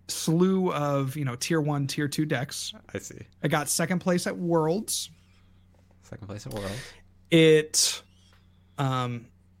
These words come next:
Speaker 1: it's a special style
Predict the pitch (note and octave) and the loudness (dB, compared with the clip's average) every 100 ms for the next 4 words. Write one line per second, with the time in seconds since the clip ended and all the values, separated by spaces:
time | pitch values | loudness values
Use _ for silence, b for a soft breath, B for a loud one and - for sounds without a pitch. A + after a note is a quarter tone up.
0 | _ _ - _ _ _ _ - E3 - | _ _ -20 _ _ _ _ 0 2 2
1 | D#3 C#3+ C#3 - - - F#3 F3+ F#3+ E3+ | 2 2 0 -2 -6 2 2 4 6 6
2 | D#3 C#3+ - _ _ _ _ _ _ _ | 4 0 -8 _ _ _ _ _ _ _
3 | - _ _ _ _ _ _ - - G3 | -20 _ _ _ _ _ _ -20 -14 -4
4 | - - E3+ G#3+ F3 C#3+ A3 | -2 2 4 4 4 2 -2